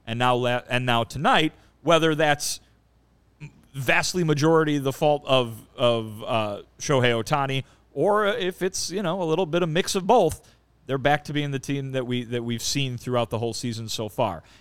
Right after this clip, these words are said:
It's all about consistency, as I said last night. That remains the case. We'll see what they can do in San Francisco against another good team. Um, you know, it, it, that also won't be easy. But, you know,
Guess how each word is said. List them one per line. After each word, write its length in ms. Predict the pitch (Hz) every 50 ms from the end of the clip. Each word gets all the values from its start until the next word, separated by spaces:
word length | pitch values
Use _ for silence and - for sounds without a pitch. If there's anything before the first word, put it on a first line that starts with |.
| _ -
It's 160 | 117 - -
all 140 | 127 131 139
about 200 | 131 135 135 -
consistency, 640 | - 127 113 - 143 131 - 143 135 - - 143 135
as 140 | 131 113
I 80 | 117 113
said 240 | 107 - 135 123 117
last 300 | 123 120 120 117 - -
night. 260 | 127 131 127 120 - _ _ _ _ _ _ _ _ -
That 140 | 110 110 -
remains 400 | 110 113 113 123 123 123 113 107
the 80 | 107 104
case. 380 | - 139 139 143 135 127 - - _ _ _ -
We'll 120 | 101 113
see 120 | - -
what 160 | 123 120 113 -
they 100 | 123 113
can 140 | - 120
do 140 | 117 120 120
in 100 | 117 117
San 180 | - - 117 110
Francisco 460 | 113 110 98 151 165 - - 143 123
against 260 | 120 113 117 110 -
another 360 | 123 104 104 110 117 120 123 117
good 240 | 117 131 127 117 -
team. 380 | - 170 165 143 123 120 113 - - - - -
Um, 680 | - 107 117 113 113 113 113 110 113 113 107 107 101 98 - -
you 100 | 120 127
know, 160 | 120 117 113
it, 80 | 107 113 113
it, 280 | 107 107 117 - -
that 160 | 117 123 131 131
also 320 | 127 143 160 - - 143
won't 260 | 127 123 120 117 101
be 100 | - 113 113 110 110
easy. 280 | 113 104 110 107 107 - - - - - -
But, 300 | 104 135 127 113 110 - -
you 160 | - 123 123
know, 180 | 113 104 95